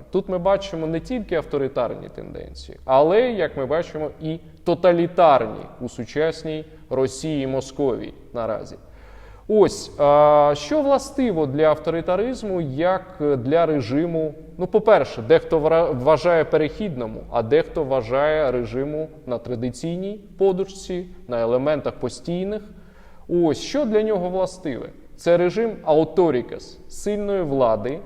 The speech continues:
влади, яка не враховує інтереси суспільства, влади, яка руйнує суспільні зв'язки в угоду своїх інтересів. Це групова, корпоративна,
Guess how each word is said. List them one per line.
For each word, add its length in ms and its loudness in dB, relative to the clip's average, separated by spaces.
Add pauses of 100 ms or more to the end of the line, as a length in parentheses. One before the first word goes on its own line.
(160)
влади, 380 2
яка 260 -2
не 260 -4
враховує 760 -4
інтереси 480 -4
суспільства, 840 -12
влади, 320 4
яка 320 4
руйнує 920 2 (300)
суспільні 640 -6
зв'язки 480 -4
в 80 -4
угоду 340 -2
своїх 380 -6
інтересів. 540 -8 (300)
Це 200 6
групова, 840 4 (340)
корпоративна, 1000 4